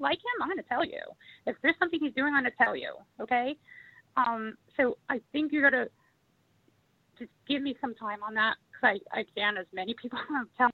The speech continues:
me, uh, there, it's like having the best person in a party to help change it around and make it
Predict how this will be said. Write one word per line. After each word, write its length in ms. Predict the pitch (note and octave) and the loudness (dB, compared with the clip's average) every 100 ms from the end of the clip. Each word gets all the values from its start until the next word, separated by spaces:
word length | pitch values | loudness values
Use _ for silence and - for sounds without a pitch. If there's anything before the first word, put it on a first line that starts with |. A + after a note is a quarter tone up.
| - | 0
me, 120 | F#3+ - - - _ _ _ _ _ | -8 -16 -20 -20 _ _ _ _ _
uh, 40 | - - - | -10 -10 -4
there, 120 | C4 A#3 | -2 0
it's 160 | A3+ - | -2 0
like 180 | B3+ A3+ | 2 2
having 640 | - - C4 C#4 C#4 C4+ C4 _ _ _ G3 | 2 2 4 2 0 -2 -4 _ _ _ -10
the 420 | A3+ A3 G#3 G#3 - - | -8 -6 -8 -10 -6 4
best 240 | C4 D#4+ | 4 4
person 500 | - D4 D4 - C4+ G#3+ | -2 0 0 0 -4 -4
in 100 | A3 | -8
a 60 | A3 | -8
party 560 | - B3+ A#3 G#3 F#3+ - - - _ | 0 0 2 -2 -6 -12 -20 -20 _
to 80 | C4 | -6
help 320 | - C4+ D4+ - _ - - | -2 0 0 -2 _ -18 -10
change 340 | C4+ C4 B3+ A#3 | -6 -4 -4 -2
it 140 | A#3+ | 0
around 460 | A3 G3+ G3+ G3+ G3+ | 2 2 2 2 0
and 100 | G3 | -4
make 180 | G3 E3+ | -8 -6
it 120 | G#3 | -6